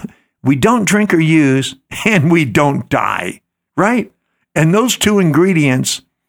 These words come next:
help us to be old timers, right?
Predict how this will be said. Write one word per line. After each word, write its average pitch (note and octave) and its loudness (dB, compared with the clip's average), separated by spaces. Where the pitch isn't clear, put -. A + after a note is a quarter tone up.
help D3 -2
us C#3+ -2
to C3 -2
be A#2+ -2
old A#2+ -2
timers, G2+ -8
right? A#2+ -4